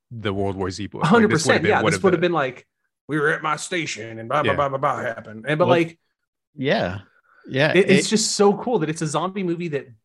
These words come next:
Speaker 2: barely has a zombie in it. It's not, it, it definitely gets gory. So if you're adverse to gore, there's a couple scenes where you're just gonna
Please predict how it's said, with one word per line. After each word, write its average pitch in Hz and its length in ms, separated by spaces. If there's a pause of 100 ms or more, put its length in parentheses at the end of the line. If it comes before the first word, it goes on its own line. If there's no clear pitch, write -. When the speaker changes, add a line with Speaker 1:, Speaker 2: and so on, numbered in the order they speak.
Speaker 2:
barely 180 460
has 160 280
a 147 60
zombie 135 400
in 110 180
it. 123 200
It's 127 360
not, 139 540 (1400)
it, 240 180
it 180 120
definitely 170 280
gets 214 180
gory. 151 300
So 151 140
if 143 100
you're 143 120
adverse 135 340
to 160 80
gore, 131 440
there's 131 160
a 139 40
couple 143 320
scenes 143 420
where 131 240
you're 127 140
just 131 220
gonna 127 240